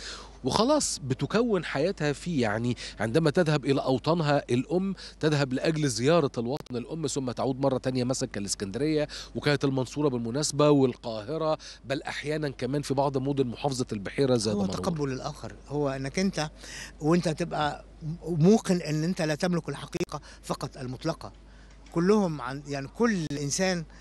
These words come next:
Speaker 2: او كل طائفة لديها حقيقة، عليك ان تعترف بكده، انت لا تملك الحقيقة المطلقة. فلما بنوصل لل-،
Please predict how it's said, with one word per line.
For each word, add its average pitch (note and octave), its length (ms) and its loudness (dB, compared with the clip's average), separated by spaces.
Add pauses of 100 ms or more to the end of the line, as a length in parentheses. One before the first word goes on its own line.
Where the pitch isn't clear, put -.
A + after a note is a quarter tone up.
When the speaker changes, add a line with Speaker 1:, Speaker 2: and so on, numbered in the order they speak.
(480)
Speaker 2:
او C#3 120 -2
كل G3+ 280 4
طائفة E3 440 -2
لديها D#3+ 280 -2
حقيقة، D3 420 -6 (280)
عليك F3+ 200 0
ان D3 120 -2
تعترف C#3 360 -2
بكده، A#2+ 400 -6 (340)
انت E3+ 180 2
لا E3+ 120 4
تملك F3 280 0
الحقيقة C#3 260 -8
المطلقة. B2+ 440 -8 (380)
فلما D#3+ 380 0
بنوصل F#3 400 2
لل-، C3+ 240 -2